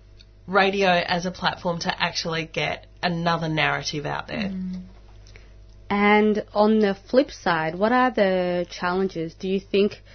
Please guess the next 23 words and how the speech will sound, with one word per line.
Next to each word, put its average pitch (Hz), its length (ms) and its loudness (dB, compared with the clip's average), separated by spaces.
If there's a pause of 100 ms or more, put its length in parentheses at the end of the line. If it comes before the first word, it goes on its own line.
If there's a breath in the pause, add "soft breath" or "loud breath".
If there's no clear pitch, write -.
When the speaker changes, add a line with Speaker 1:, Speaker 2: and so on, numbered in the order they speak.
(440 loud breath)
Speaker 2:
'Cause 226 340 0
I 214 100 0
feel 262 140 2
like 220 160 2
radio 190 340 4
is 180 320 -2
one 185 720 -2
platform 214 760 0 (440 soft breath)
for 175 540 0
activism 175 880 -4
or 170 200 -2
for - 360 -4 (260 loud breath)
just - 280 -6
raising 185 300 2
community 170 480 -4
awareness. 170 680 -4 (680 soft breath)
But 214 180 6
what 240 160 4
do 208 100 -6
you 208 160 2
think 175 480 -4 (880)
the 190 120 2
challenges 180 680 0